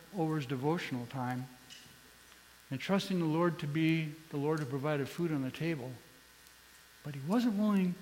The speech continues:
for Jesus Christ to be the Lord of his finances. So he didn't want him to go into that room. And maybe the Lord is speaking to you today. And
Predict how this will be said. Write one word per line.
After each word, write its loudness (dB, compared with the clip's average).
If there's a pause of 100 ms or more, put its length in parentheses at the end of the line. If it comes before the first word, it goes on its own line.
(120)
for -8
Jesus -2
Christ -6 (540)
to -4
be -6
the -4
Lord -2
of -6
his -10
finances. -6 (1000)
So -4
he -2
didn't 2
want 2
him -4
to -6
go -2
into -2
that -6
room. -12 (2250)
And 2
maybe 8
the 6
Lord 6
is -2
speaking -2
to 0 (400)
you 2
today. -4 (1400)
And 0